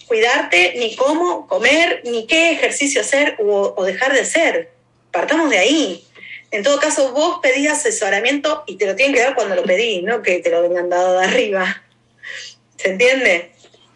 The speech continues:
Este, pero bueno, básicamente eso respecto al tema de la diabetes y sacar la culpa, porque con la culpa no hacemos nada. La culpa no sirve para nada.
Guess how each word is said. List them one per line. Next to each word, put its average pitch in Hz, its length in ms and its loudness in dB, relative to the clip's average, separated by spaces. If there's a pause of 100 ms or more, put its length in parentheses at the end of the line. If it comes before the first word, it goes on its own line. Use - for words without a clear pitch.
(120)
Este, 185 920 0
pero 254 180 2
bueno, 220 340 0
básicamente 339 800 0
eso 202 420 -4
respecto 208 460 -2
al 202 60 -2
tema 208 200 0
de 196 40 2
la 196 100 2
diabetes 196 720 0
y 240 80 -2
sacar 285 320 0
la 330 140 -2
culpa, 349 240 0
porque 247 300 0
con 247 180 2
la 262 180 -2
culpa 349 400 2
no 294 140 2
hacemos 302 440 0
nada. 233 560 -4 (600)
La 254 260 2
culpa 349 480 2
no 294 220 2
sirve 320 420 -2
para 247 300 2
nada. 240 640 0